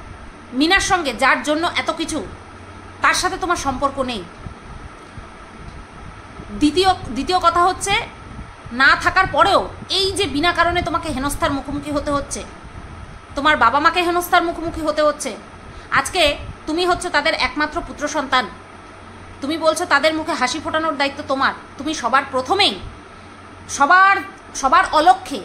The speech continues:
যখন কেউ কিচ্ছু জানতো না, even ফোনদীপও যখন জানতো না, তার আগেই তুমি তোমার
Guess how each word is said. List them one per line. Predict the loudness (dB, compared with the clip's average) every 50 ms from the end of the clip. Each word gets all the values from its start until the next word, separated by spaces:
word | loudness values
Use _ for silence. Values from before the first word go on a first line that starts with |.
| -12 -18 -8 0
যখন | 0 2 2 2 -2 -2 -2
কেউ | 0 2 4 4 2 2
কিচ্ছু | -2 -8 -6 -4 -4 2
জানতো | 2 2 2 2 0
না, | -2 -2 -2 -2 -6
even | -4 -2 -2 -2 -2 -2
ফোনদীপও | -2 0 0 -2 -2 -4 -4
যখন | -4 -4 -4 -4 -4
জানতো | -2 -2 -2 -2 -2 -6
না, | -6 -6 -8 -10 -16 -16 -16 -16 -16 -16 -16 -16 -4 2
তার | 6 6 6 6
আগেই | 4 4 2 2 2 2 -4 -4 -4
তুমি | -4 -4 -4 -4 -2
তোমার | -2 2 4 4 4 4